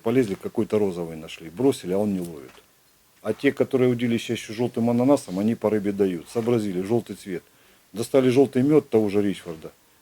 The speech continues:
Бросили и начали ловить на жёлтый цвет. Неважно, чем он пахнет, тоже не диповали.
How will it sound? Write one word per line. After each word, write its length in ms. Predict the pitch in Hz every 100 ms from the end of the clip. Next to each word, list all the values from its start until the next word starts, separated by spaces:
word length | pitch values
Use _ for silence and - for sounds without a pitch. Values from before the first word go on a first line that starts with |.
| -
Бросили 460 | 120 135 - 92
и 40 | 107
начали 320 | 120 - 98
ловить 320 | 98 101 104
на 80 | 98
жёлтый 280 | 101 95 98
цвет. 260 | - 85 110
Неважно, 280 | 131 110 104
чем 200 | 104 104
он 60 |
пахнет, 320 | - 98 95 -
тоже 240 | 117 107
не 220 | 107 104 104
диповали. 460 | 107 110 101 87